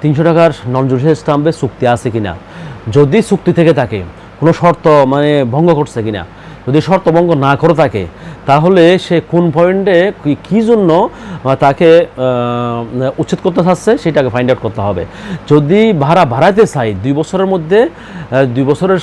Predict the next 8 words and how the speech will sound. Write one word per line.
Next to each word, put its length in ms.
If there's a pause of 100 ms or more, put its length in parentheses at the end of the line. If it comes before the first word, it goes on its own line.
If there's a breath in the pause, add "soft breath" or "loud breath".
(120)
আহ, 40
আহ, 1080
পরে 560
সে, 300
আহ, 880
ভাড়া 180
বাড়াইতে 320
পারে 260